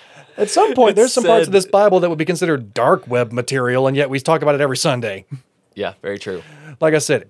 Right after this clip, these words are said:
Speaker 1: incest, onanism,
Speaker 2: Uh-huh.
Speaker 1: bestiality, prostitution, genital mutilation, fellatio, dildos, rapes, and even infanticide.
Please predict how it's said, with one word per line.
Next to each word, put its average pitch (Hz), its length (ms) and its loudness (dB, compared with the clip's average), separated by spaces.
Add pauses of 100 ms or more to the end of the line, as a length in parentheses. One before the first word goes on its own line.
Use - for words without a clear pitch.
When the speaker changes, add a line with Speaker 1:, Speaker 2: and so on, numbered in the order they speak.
(140)
Speaker 1:
incest, 175 680 2 (260)
onanism, 196 640 2
Speaker 2:
Uh-huh. - 100 -8
Speaker 1:
bestiality, 165 800 2
prostitution, 156 920 -4
genital 127 360 -2
mutilation, 156 680 0
fellatio, 139 680 0
dildos, 151 600 0
rapes, 139 400 -2
and 320 220 0
even 349 220 -2
infanticide. 135 680 -6